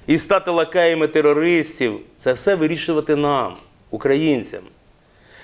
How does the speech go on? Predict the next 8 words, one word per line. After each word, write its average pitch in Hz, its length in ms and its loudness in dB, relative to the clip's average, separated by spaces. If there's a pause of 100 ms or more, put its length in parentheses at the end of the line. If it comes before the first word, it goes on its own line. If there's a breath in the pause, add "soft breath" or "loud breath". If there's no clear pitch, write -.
(140 loud breath)
Так 175 220 2
як 180 140 0
ми 202 120 4
обрали 185 360 2
шлях 180 280 -2
свободи 180 460 0
і 170 40 2
демократії, 175 920 2